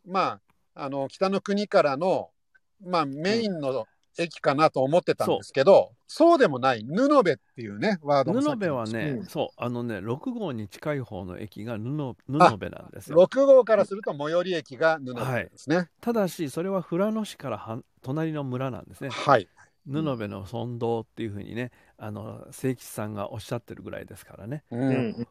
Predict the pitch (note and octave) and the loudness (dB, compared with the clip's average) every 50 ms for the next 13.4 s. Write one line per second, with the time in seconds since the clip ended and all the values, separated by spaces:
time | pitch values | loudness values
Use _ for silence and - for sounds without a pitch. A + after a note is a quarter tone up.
0 | _ _ _ _ - A#2 G#2+ - - _ _ - C3 C3 B2+ B2+ B2 - - _ | _ _ _ _ -16 -14 -14 -16 -20 _ _ -6 -4 -2 -2 -2 -4 -6 -10 _
1 | _ _ _ _ - F3 D#3 E3+ D#3 C3+ B2 B2 A#2 F#2+ G2 G2 G#2 B2+ C3 - | _ _ _ _ -2 2 4 4 4 4 0 -2 -4 -6 -6 -6 -8 -8 -8 -10
2 | _ _ _ _ _ _ _ _ _ _ _ _ _ _ _ - C3+ C#3 B2+ A2+ | _ _ _ _ _ _ _ _ _ _ _ _ _ _ _ -6 -6 -4 -6 -6
3 | A2 - _ _ _ _ _ - F3 F3+ F3+ D#3+ D3 B2 - C3 - - _ _ | -10 -16 _ _ _ _ _ -8 -4 -2 -2 -2 -2 -4 -8 -14 -14 -18 _ _
4 | _ _ _ _ _ _ - G3 A3 - E3+ E3 D3 D3 C#3+ D3 D3 D3 C#3+ C#3+ | _ _ _ _ _ _ -14 -10 -6 -4 -4 -4 -4 -6 -6 -6 -6 -8 -8 -8
5 | C#3+ C#3+ D3 - - - F4+ - - G3 G#4 C#4+ A#3 G#3 D4+ D4 - E3 - E3 | -4 -4 -4 -2 0 0 -2 4 6 6 6 6 6 4 2 2 0 -2 -2 8
6 | F#3+ G#3 - A3 - G#4+ A4+ G3 G3 G3+ A3+ B3+ A#4 B3 - - A4+ - - - | 10 10 10 10 8 8 8 8 8 8 6 8 8 8 8 8 6 6 8 6
7 | - G#4 A4+ - - - D3 F#3 A#3+ A#3+ - - - - - - - - - - | 8 6 6 4 2 0 0 -2 -4 -4 -6 -12 -20 -20 -20 -20 -20 -20 -18 -16
8 | - - - D3 - - F3+ D3 C3 A#2 G#2+ G#2 G#2 G2+ G2 F2+ - - A#3 G3+ | -6 -4 -4 -2 2 4 4 4 4 4 2 2 2 0 -2 -4 2 4 6 6
9 | C3 D#3+ G#3 - A4+ - - - - F4+ F#4 - - - - E4 F#4+ A4 - - | 6 4 4 4 4 4 2 0 -6 -8 -8 -8 -12 -4 0 2 2 4 4 4
10 | F4 F#3 F3+ F#3 - - - - - _ _ - C4+ F#3 - - - - A#3+ C4+ | 6 6 6 4 4 2 -2 -8 -14 _ _ -10 -10 -10 -10 -10 2 4 4 6
11 | D#4+ D4 - - F3+ C#3+ - - A#3+ C#4+ - A4+ A#4+ - - F#4 E3+ - - D3+ | 6 6 6 6 6 6 4 4 6 8 8 8 8 8 6 6 4 4 2 2
12 | F#3+ E3+ - - _ _ _ _ - - B3+ C#4+ D#4 D#4+ D4+ C4 A3+ F#3+ E3 F3+ | 2 0 0 -2 _ _ _ _ -12 -6 2 4 6 6 6 6 4 2 2 2
13 | A3 A3 F3+ C#3 A2 G#2 - | 2 4 4 2 0 -4 -10